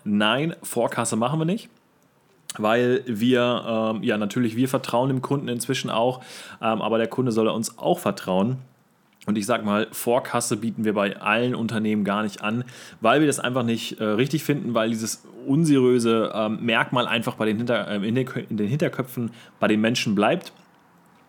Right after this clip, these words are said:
Und das Ganze wollen wir eigentlich vermeiden, indem wir das Ganze dann auch rauslassen. Dann möchte ich dir noch einmal kurz einen Bereich mit auf den Weg geben, welches, ähm, ja, ganz spannend ist. Und zwar habe ich letztens wieder mit einem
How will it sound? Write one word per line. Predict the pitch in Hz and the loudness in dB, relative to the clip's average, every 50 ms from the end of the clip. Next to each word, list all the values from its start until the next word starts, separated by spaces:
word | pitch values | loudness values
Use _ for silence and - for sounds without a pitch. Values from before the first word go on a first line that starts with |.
| - - | -8 -2
Und | 113 | 2
das | 113 123 117 - | 2 2 2 2
Ganze | - 117 127 123 - 113 110 110 110 - - - - - - | 0 0 0 2 2 2 2 2 0 -6 -14 -20 -20 -14 0
wollen | 104 113 120 139 160 | 2 4 4 4 6
wir | 160 151 - - | 4 4 4 4
eigentlich | 113 117 120 131 127 120 - | 2 2 2 2 0 0 0
vermeiden, | - 110 101 98 98 107 117 117 113 113 113 - - - - - - - | 0 0 2 4 4 4 2 2 2 0 -2 -4 -8 -16 -20 -20 -6 -4
indem | 117 110 104 117 117 113 | -2 2 4 4 4 4
wir | 107 | 4
das | 104 101 101 - | 4 2 0 0
Ganze | - 95 95 95 107 | 0 0 0 0 0
dann | 95 98 92 98 98 98 - - - | 0 0 0 0 -2 -4 -8 -4 0
auch | 113 117 107 95 | 2 2 2 2
rauslassen. | 101 92 101 104 - - 95 82 82 - - - - - - - - - - - - - - - - - - - - - - - _ _ _ _ | 2 4 4 2 2 0 0 -2 -2 -2 -4 -4 -8 -14 -18 -20 -20 -20 -20 -20 -20 -20 -20 -20 -20 -20 -20 -20 -20 -20 -20 -20 _ _ _ _
Dann | - 120 143 190 214 208 - - | 2 4 4 4 4 2 2 4
möchte | 143 180 196 185 - 202 | 4 4 4 4 4 2
ich | 190 - | 2 4
dir | - 175 175 165 | 4 4 4 4
noch | 160 151 135 - | 4 2 0 2
einmal | 135 156 170 180 175 170 | 2 2 4 4 4 2
kurz | 170 - - - 160 165 160 - - 135 | 2 0 0 0 2 2 0 -2 -4 -2
einen | 127 139 143 139 127 | -2 0 0 2 2
Bereich | 127 117 104 107 95 151 160 - | 2 2 2 2 2 0 0 0
mit | 156 135 | -2 -2
auf | - - 131 - | 0 0 -2 0
den | - 135 117 104 | 0 0 2 4
Weg | 131 175 190 190 | 4 2 4 2
geben, | - 175 170 160 143 | 2 2 2 2 2
welches, | 120 90 131 127 139 135 127 - - - - - | 0 0 0 0 0 0 0 0 -2 -2 -2 0
ähm, | 104 110 113 117 117 120 120 120 120 120 120 117 - - | 0 2 2 2 2 0 0 0 0 0 0 -2 0 2
ja, | 135 131 120 | 2 2 4
ganz | 123 127 127 - | 2 2 2 -2
spannend | - - 131 151 185 208 | 0 2 2 4 4 2
ist. | 202 - | 2 0
Und | 151 135 | 0 0
zwar | 135 139 139 | 2 2 2
habe | 135 135 | 0 0
ich | 131 | -2
letztens | 135 135 135 - 143 123 131 | -2 -4 -4 -6 -6 -6 -4
wieder | 127 131 123 123 | -2 -2 -2 -2
mit | 117 113 101 - | -2 -4 -6 -4
einem | - 104 117 117 117 117 110 | -4 -4 -2 0 0 -2 -2